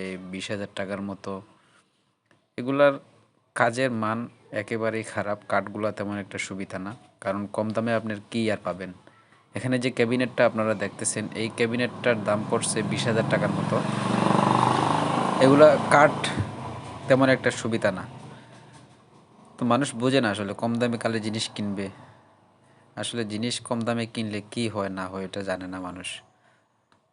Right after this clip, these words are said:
তো যাক, কাস্টমাররা তো আর তেমন একটা বাজেট নাই কম দামে মাল কিনবে, এই জন্য এদের নিয়ে আসলাম কুলাউড়া রবির বাজারে।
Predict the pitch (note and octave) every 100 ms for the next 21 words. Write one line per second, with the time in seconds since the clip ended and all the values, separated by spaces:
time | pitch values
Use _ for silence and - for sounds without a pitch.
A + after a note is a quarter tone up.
0 | - A2 A#2 - - - _ _ _ _
1 | _ - G#2+ - A2+ A2+ A2 A2 G#2 -
2 | G#2+ G2+ G2 - _ - G#2+ A2 G#2 G#2
3 | F#2+ G2 G2+ G2 G#2+ G#2 - G2+ G2 G2+
4 | G2+ G#2 _ _ _ _ - G2 G2 G2
5 | - G2+ G2 G2 G2 G2+ G2 G2 G2 -
6 | - _ _ - G2 G2+ G2+ G2+ G2+ -
7 | G2 G2 F#2+ - G2+ G2 G2+ G2 F#2+ F#2
8 | F#2 F#2+ F#2+ F#2+